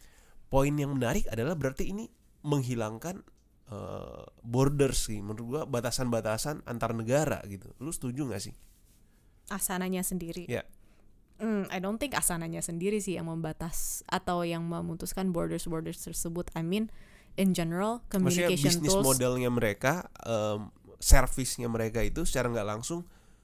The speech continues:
Speaker 1: menghilangkan batasan-batasan itu gitu.
Speaker 2: I think semua commu-, digital communication tools goalnya untuk itu kan, untuk,
Speaker 1: Mm-mm.
Speaker 2: em,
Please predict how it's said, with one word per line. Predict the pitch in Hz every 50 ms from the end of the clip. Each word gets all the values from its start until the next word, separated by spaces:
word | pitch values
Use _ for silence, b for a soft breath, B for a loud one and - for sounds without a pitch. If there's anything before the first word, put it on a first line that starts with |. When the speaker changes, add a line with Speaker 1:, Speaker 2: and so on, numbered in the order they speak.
| b b b _ - 143
Speaker 1:
menghilangkan | 139 135 120 131 123 120 123 139 156 151
batasan-batasan | 131 120 113 113 - - 117 113 110 104 113 110 123 120 110 110
itu | 127 127 - 113 101 98
gitu. | - - - - - - - - - - -
Speaker 2:
I | 208 202
think | - 254 302 311 -
semua | 262 196 185 175 175 175 180 -
commu-, | - 175 170 170 170 165 170 165 160
digital | 190 180 165 180 175 - 185 175 175 175
communication | - 196 170 175 170 170 165 - - 165 - - 165 160 160 -
tools | 202 220 247 - - - - - - - 185
goalnya | 175 - 165 165 165 180 220 214
untuk | 180 165 - 151 -
itu | - - - 151 170
kan, | 143 - - -
untuk, | 160 165 - 170 -
Speaker 1:
Mm-mm. | - 98 120 117
Speaker 2:
em, | - 165 160 156 156 160